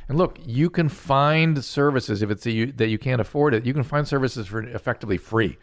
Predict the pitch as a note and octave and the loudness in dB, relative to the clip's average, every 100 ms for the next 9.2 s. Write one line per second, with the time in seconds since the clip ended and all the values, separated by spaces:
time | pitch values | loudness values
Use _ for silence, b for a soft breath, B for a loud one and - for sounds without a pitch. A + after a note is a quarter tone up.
0 | b b - - G#2 A2+ A2+ G#2 G2+ C3 | b b -14 0 2 4 4 2 4 2
1 | C#3 C#3 B2 - A2+ G2+ F2+ G2+ F2+ A#2+ | 4 4 2 2 2 2 0 0 2 2
2 | C3 C3+ B2 A#2+ A#2 A2+ A2 G2+ F#2+ - | 2 -2 0 0 2 2 2 0 -2 -4
3 | F#2+ F#2 F#2+ F#2 B2+ C#3+ B2+ A#2 G#2 G2 | -4 -4 -8 -2 2 2 2 0 -2 -4
4 | - - C3+ C3+ C3 B2 G2+ G#2+ A2 C#3 | -10 -4 0 0 0 0 0 -2 0 0
5 | C#3 B2+ - B2+ A#2+ b b b _ - | 0 -4 2 2 2 b b b _ 2
6 | B2 C3 B2+ B2 A2 - A#2 A#2+ A#2 A2 | 4 4 2 0 -4 -4 0 0 0 -4
7 | A#2+ B2+ - A#2+ C#3 C#3 A#2 - F2 G2+ | -2 -2 -2 -10 -4 -4 -4 -10 -12 -6
8 | A2 B2 C3 C#3+ - F2 D#2+ - G#2+ G2 | 0 2 4 2 0 -4 -8 -4 -2 2
9 | G#2 G2 | 4 4